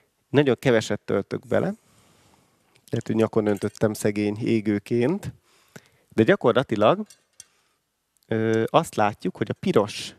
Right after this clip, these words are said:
színű oldat még ugye ott van, majd a kén-dioxiddal ugye elegyedve, ez a piros szín majd hogyan változik meg. Előtte nézzük meg, hogy, ö, amíg ez a reakció végbe megy,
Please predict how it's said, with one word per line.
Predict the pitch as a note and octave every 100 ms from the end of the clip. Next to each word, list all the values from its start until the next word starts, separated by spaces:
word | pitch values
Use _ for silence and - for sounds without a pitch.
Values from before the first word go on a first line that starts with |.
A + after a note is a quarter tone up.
| -
színű | - B2+ G#2+
oldat | G2 A2+ C3 -
még | G#2+ G#2
ugye | G#2 G#2
ott | A2 -
van, | G2+ G2+ D3+ G#3+ _ _ _ - - _ - - - _ - -
majd | A2 G#2+
a |
kén-dioxiddal | - F3+ F3+ A#2+ A#2 A2+ - A#2 G2+ G2 F#2+ G2 F#2 - _ _ _ _ _ _ _ _ - _ _ - -
ugye | G#2 G2+ -
elegyedve, | A#2 G#2 G2 G2 F#2+ A2 G#2+ B2 F3+ _ _ _ _ _ _ _ _ _ - _ _ - _ - - - - -
ez | - C#3
a | A2+
piros | - B2 G#2 A#2+ - - _
szín | - - - A#2+ B2 D#3 G3 _ _ -
majd | G#2+
hogyan | - A2 G2
változik | G2+ G2+ - G2+ F#2+ -
meg. | G2+ F#2 - -
Előtte | - F3+ C3
nézzük | F3 F#3 -
meg, | C3+ -
hogy, | A#2+ - _ _ _ _ -
ö, | A#2+ A#2+
amíg | B2+ B2 G#2+
ez | A2+ A2+
a |
reakció | A#2+ A2+ A2+ - A2
végbe | A2+ B2 A2+ A#2
megy, | A#2+ F#3